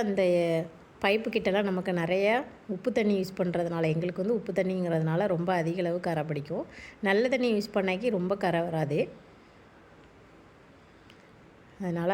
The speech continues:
அதை எல்லாத்தையுமே இந்த மாதிரி தேய்ச்சி கழுவி எடுத்துக்கலாம். சிங்கு லாஸ்ட்டில் கழுவிக்கலாம். ஃபஸ்ட்டு இது எல்லாமே பைப்பு எல்லாத்தையும் நல்லா தேய்ச்சி கழுவி எடுத்தாச்சு.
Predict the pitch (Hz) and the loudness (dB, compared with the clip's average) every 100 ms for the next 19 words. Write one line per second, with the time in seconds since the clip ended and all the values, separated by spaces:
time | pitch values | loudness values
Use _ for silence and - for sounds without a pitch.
0 | 196 170 165 190 202 180 180 196 180 170 | 2 2 2 2 0 0 -2 0 0 0
1 | 180 202 170 165 - 170 165 170 160 160 | -2 0 0 -2 -4 -2 0 -2 -2 -4
2 | 165 185 180 185 196 196 165 175 - 190 | -4 -4 -4 -4 -2 0 0 -2 -4 -6
3 | 165 151 156 151 190 - - - - - | -4 -4 -4 -4 -4 -8 -20 -20 -20 -20
4 | - - 185 - 196 180 175 196 185 190 | -20 -8 -6 -2 0 2 2 0 0 0
5 | 190 175 196 208 185 170 190 185 170 175 | 2 0 2 0 2 0 0 0 0 0
6 | 170 160 - 156 160 180 160 156 147 - | -2 -2 -2 -2 0 -2 -2 -4 -4 -4